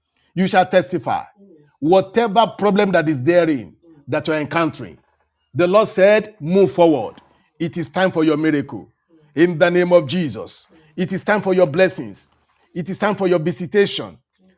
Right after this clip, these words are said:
The Lord is here with you to visit you. In the name of Jesus. The Lord is here with you because he is presenting himself unto you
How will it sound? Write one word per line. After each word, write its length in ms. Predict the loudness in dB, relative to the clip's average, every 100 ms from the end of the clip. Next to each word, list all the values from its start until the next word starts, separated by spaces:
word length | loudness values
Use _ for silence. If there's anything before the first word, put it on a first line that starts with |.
| -2
The 140 | 0
Lord 320 | 2 4 4 2
is 180 | -4 -4
here 240 | 2 4
with 280 | 2 -2 -2
you 400 | 0 0 -4 -12 _ _ _ 0
to 120 | 0
visit 540 | 2 -2 0 -6 -6
you. 400 | -4 -6 -6 -16 _ _ _ _
In 240 | 2 2 4
the 160 | 2
name 300 | 6 4 6
of 140 | 4 4
Jesus. 580 | -2 -2 -6 -12 -16 _ _ -20 -2
The 100 | 0
Lord 260 | 2 2
is 120 | 0 -4
here 280 | 0 2
with 280 | 2 -2 0
you 340 | 0 2 0 -8 _ _ _ _ _ _
because 840 | 0 0 2 2 4 4 2 -10 _ _ 0
he 220 | 4 4
is 100 | 2
presenting 540 | -4 -2 0 0 0
himself 340 | -2 0 0 2
unto 280 | 0 0
you 460 | -2 0 0 -2 -8